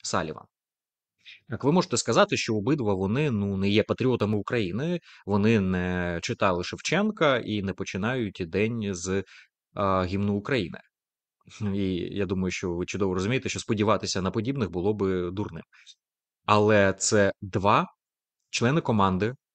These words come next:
Трампа, які обидва виступали за підтримку України. Один з них навіть голосував за виділення підтримки України тоді, коли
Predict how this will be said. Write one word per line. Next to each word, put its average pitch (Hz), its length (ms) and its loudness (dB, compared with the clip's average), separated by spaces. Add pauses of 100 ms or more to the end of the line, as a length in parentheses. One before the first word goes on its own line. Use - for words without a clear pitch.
(360)
Трампа, 98 540 -2
які 110 280 0
обидва 139 580 4
виступали 120 580 2
за 101 160 -2
підтримку 117 720 -6 (100)
України. 98 500 -6 (400)
Один 127 340 6
з 190 80 2
них 127 200 -2
навіть 117 380 2
голосував 117 680 0
за 92 100 -2
виділення 92 420 -2
підтримки 92 460 -6
України 131 320 -6
тоді, 104 260 -2
коли 107 420 -2